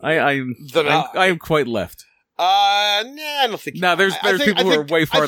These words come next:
Speaker 2: th-
Speaker 1: to left than me.
Speaker 2: I think you like to say you are. I think you wanted to think you are just to
Speaker 1: There are people that are way farther left wing
Speaker 2: just
Speaker 1: than
Speaker 2: to be
Speaker 1: I am in the
Speaker 2: annoying.
Speaker 1: world.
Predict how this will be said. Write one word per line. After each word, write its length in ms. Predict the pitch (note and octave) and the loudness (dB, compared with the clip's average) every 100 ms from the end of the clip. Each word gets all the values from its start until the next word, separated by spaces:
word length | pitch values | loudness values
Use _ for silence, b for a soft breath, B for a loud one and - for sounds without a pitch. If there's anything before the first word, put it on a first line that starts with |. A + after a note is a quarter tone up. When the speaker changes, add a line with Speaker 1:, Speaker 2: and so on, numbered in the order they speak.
| C#3 | 0
Speaker 2:
th- 20 | |
Speaker 1:
to 40 | C3+ | 0
left 240 | B2+ - | 0 0
than 120 | A#2+ | -4
me. 100 | G#2 F2+ | -2 0
Speaker 2:
I 100 | B3+ | 0
think 160 | C4+ | 0
you 80 | C#4 | 0
like 140 | C4 - | 0 0
to 80 | |
say 200 | A3 B3 | 0 0
you 200 | A#3 A3+ A3+ | 0 -2 0
are. 200 | A#3 A3+ | 0 0
I 60 | |
think 180 | G#3 F3+ | -2 -4
you 100 | G3+ | -4
wanted 180 | G3 G3+ | -2 -4
to 60 | F3+ | -2
think 240 | G#3 E3+ | -2 -2
you 140 | G3+ G3 | -2 2
are 140 | G3 | 2
just 220 | F3+ E3 | 0 -4
to 40 | F#3 | -2
Speaker 1:
There 280 | E3+ F#3 G3 | 2 2 2
are 100 | F#3 | 2
people 240 | F3+ F3+ | 2 0
that 60 | D#3+ | 2
are 140 | D3+ | 0
way 180 | C#3 C#3+ | 2 0
farther 300 | C#3 C#3+ B2 | 2 0 0
left 240 | A#2 A2 - | -2 -2 -2
wing 120 | G#2+ | -4
Speaker 2:
just 100 | G2+ | -2
Speaker 1:
than 80 | E3+ | 0
Speaker 2:
to 60 | |
be 20 | G3 | 0
Speaker 1:
I 0 | |
am 40 | |
in 60 | F3 | 2
the 60 | |
Speaker 2:
annoying. 240 | F3+ F#3 F#3 | 2 2 0
Speaker 1:
world. 140 | F3 | -8